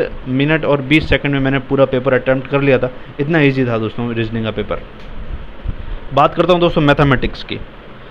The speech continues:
तो mathematics में दस से बारह simplification पूछे गए थे मेरी वाली shift में,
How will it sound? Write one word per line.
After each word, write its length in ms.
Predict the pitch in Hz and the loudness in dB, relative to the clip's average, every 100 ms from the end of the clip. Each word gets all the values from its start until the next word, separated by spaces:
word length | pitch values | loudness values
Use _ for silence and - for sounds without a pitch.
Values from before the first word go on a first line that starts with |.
| - | -6
तो 360 | 135 131 127 127 | 2 4 4 4
mathematics 600 | 120 131 151 151 147 - | 0 2 2 2 0 -2
में 120 | 151 | -2
दस 160 | 131 139 | 2 2
से 120 | - | 4
बारह 220 | 147 139 | 4 4
simplification 720 | 143 135 131 131 135 135 151 | 2 0 0 0 0 0 -2
पूछे 300 | 143 135 131 | -2 -4 0
गए 100 | 139 | 0
थे 120 | 135 131 | 2 2
मेरी 220 | 120 131 | 2 2
वाली 220 | 127 127 | 2 2
shift 280 | 127 120 131 | -2 -4 -4
में, 140 | 135 | -8